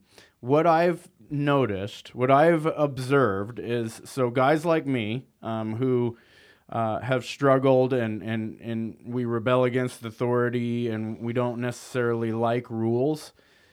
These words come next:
the one, um, authority that we will come under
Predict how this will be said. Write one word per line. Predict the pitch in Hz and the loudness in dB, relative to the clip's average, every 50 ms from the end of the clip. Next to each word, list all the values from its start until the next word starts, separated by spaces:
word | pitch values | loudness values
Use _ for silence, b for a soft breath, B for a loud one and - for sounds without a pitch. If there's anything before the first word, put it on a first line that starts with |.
| b b 127 | b b -2
the | 120 131 127 | 2 2 2
one, | 123 117 117 139 156 170 180 190 190 190 196 180 185 b b b b b _ _ - | 2 2 2 4 4 4 4 2 0 -2 -4 -6 -8 b b b b b _ _ -6
um, | 135 135 135 135 131 127 123 120 120 120 - - _ | -2 -2 0 0 0 -2 -2 -4 -6 -8 -10 -10 _
authority | - 139 127 - - 151 147 156 156 151 151 151 | -6 -6 -4 -2 0 2 4 6 6 6 6 4
that | 139 131 131 123 120 110 | 4 4 4 4 2 2
we | 110 123 120 123 120 - - - - - - | 0 -2 -2 -2 -4 -6 -12 -16 -20 -16 -12
will | 143 113 117 131 135 143 160 160 | -8 0 2 4 6 6 4 4
come | 160 - - 165 156 156 | 2 0 -2 0 0 2
under | 147 151 147 165 165 170 180 190 185 - | 0 0 0 0 0 0 0 0 -2 -4